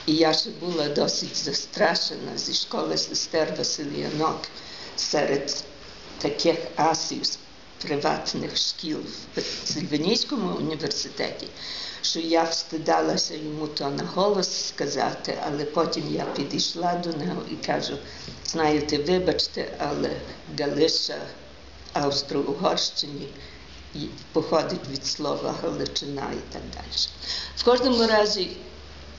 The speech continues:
з часом була надія, що регіональні студії, ті теми регіональних студій влиються в загальні студії. І до великої міри те сталося.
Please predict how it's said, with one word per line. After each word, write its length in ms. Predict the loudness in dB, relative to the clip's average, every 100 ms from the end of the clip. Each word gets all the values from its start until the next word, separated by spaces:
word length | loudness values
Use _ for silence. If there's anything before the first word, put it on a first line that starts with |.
| -4
з 260 | -2 -2 -2
часом 680 | -4 -2 2 2 4 2 4
була 320 | 6 6 6
надія, 680 | 6 4 4 6 6 6 2 0 -8 -12 -4
що 400 | 0 0 2 2
регіональні 880 | 4 4 2 4 4 6 8 6 6
студії, 800 | 0 -2 -2 -2 -2 -2 -2 -4 -10 -14 -14 -12 -8 -2
ті 200 | 0 0
теми 540 | 2 4 6 6 4
регіональних 840 | 2 2 2 4 6 6 6 6
студій 500 | 2 -2 -4 -2 -2 -6 -10 -10 -6 -6 -6 -8 0
влиються 800 | 6 6 6 6 4 2 0 0 -2 -6 -10 -14 -6
в 40 | -2
загальні 720 | -2 0 2 4 2 0 0
студії. 800 | -2 -2 -4 -6 -6 -6 -6 -6 -10 -2
І 100 | -2
до 160 | 0 0
великої 680 | 2 2 2 2 2 4
міри 440 | 6 4 4 2 0 -4 -12 -12 -12 -14 -2
те 200 | 0 2
сталося. 840 | 0 -2 0 0 0 -2 -2 -2